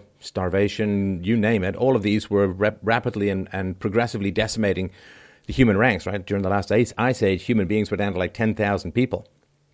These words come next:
And so to maintain the population, women had to have babies pretty much, uh, all the time.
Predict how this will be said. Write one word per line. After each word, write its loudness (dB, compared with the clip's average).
And 0
so 2
to -4
maintain 0
the -2
population, 2
women 2
had -2
to -4
have -2
babies -2
pretty -2
much, -4
uh, 2
all 2
the -4
time. -8